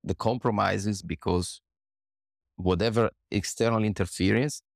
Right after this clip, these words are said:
this is a problem, and this is gonna be a problem. The market is gonna, is gonna perceive. I mean, it's, the honesty of the project will be affected, and therefore,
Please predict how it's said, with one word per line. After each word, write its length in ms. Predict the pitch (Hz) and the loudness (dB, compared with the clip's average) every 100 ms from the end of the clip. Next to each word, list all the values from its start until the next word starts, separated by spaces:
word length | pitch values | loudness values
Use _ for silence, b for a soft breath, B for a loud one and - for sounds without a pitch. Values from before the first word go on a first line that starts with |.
| _ _ _ _ _ | _ _ _ _ _
this 120 | - 101 | -4 0
is 80 | |
a 40 | 101 | 0
problem, 280 | - 67 - _ _ | 0 -6 -6 _ _
and 200 | - - - _ _ _ _ _ _ _ _ _ | -10 -8 -10 _ _ _ _ _ _ _ _ _
this 200 | - 95 | -2 0
is 60 | 92 | 2
gonna 200 | 101 101 | 0 0
be 140 | 87 | 0
a 60 | 92 | -2
problem. 600 | - 87 92 90 92 92 | 0 0 2 2 2 0
The 100 | - | 0
market 380 | 90 101 98 87 | 2 2 0 -4
is 140 | 87 | -4
gonna, 400 | 87 92 92 87 - | -2 -2 -2 -6 -8
is 100 | 78 | -6
gonna 180 | 90 87 | -4 -4
perceive. 760 | - 76 - 123 123 120 104 104 90 87 - | -4 -8 -2 2 4 4 2 -4 -8 -16 -4
I 80 | 98 | -2
mean, 180 | 101 92 | -2 -4
it's, 300 | - - - _ _ _ _ _ _ _ _ _ - | -10 -18 -20 _ _ _ _ _ _ _ _ _ -8
the 200 | 90 - | -4 0
honesty 500 | 123 147 139 104 - | 2 4 2 -2 -4
of 120 | 90 | -2
the 80 | 90 | -2
project 580 | 87 90 92 82 90 - - | 0 0 0 -2 -6 -8 -4
will 160 | 92 | -2
be 160 | 85 82 | -2 -4
affected, 580 | 85 - 87 - 69 - _ B B _ | -4 -4 -6 -6 -14 -14 _ B B _
and 160 | - 90 | -2 0
therefore, 640 | 104 104 - 92 92 90 | 2 0 0 0 0 -2